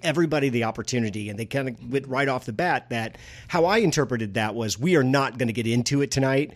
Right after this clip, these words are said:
What we're really gonna do is fart around the edges. No serious topics going to be discussed." And right from the beginning, I had kind of a bad taste in my mouth 'cause I, I thought that was just in poor taste,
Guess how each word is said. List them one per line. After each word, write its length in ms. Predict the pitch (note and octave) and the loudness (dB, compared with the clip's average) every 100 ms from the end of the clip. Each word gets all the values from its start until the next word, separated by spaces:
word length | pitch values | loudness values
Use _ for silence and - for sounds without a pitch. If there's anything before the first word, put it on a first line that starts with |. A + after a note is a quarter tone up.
| - - | -18 -4
What 160 | D3+ D3 | 0 2
we're 140 | C#3 | 4
really 280 | D3 D#3+ D3 | 4 4 4
gonna 200 | C3+ B2 | 2 0
do 260 | A2+ A#2 | 2 2
is 80 | A2+ | 0
fart 320 | - B2 B2 | -2 0 2
around 300 | A2+ A2 A2 | 2 2 0
the 180 | G#2 G2+ | -2 -6
edges. 400 | F#2+ - - - - - - | -8 -6 -2 -2 -2 -18 0
No 200 | B2 E3 | 8 8
serious 420 | - F#3 F3 E3 | 8 6 4 4
topics 420 | - D#3 D3 C#3 | 2 0 0 -2
going 240 | - B2 C3+ | 2 2 2
to 60 | |
be 80 | C#3 | 0
discussed." 640 | D3 D3 - G#2 G2 - - - - - | 0 0 0 0 0 -4 -10 -18 -16 -2
And 440 | D3+ C#3 C#3 C#3 - - | 2 4 4 2 -4 -12
right 380 | D#3 C#3+ F3+ G3+ | -4 2 2 2
from 180 | F#3 E3 | 4 4
the 100 | C#3+ | 4
beginning, 520 | A#2+ A2+ A2+ G#2 F2+ | 0 0 0 0 -8
I 120 | D3 C3+ | -4 0
had 160 | D3 | 2
kind 120 | D3 | 2
of 60 | C3+ | 4
a 80 | A#2+ | 2
bad 340 | G2 B2 B2 | 2 0 0
taste 280 | B2+ B2+ - | 0 0 2
in 60 | A2+ | 2
my 100 | A2 | 2
mouth 280 | G#2+ G#2 | 0 -2
'cause 240 | - A2+ - - - - - | -2 -2 -4 -10 -20 -8 -6
I, 120 | D#3 | 0
I 120 | F3 | 2
thought 240 | - F#3+ E3+ | 6 6 8
that 200 | D3+ C3+ | 6 6
was 160 | B2+ | 0
just 240 | - B2+ B2 | 0 -2 0
in 100 | A#2 | 0
poor 280 | - C3 A2+ | 2 2 2
taste, 520 | B2+ B2 C3+ - | 2 4 4 0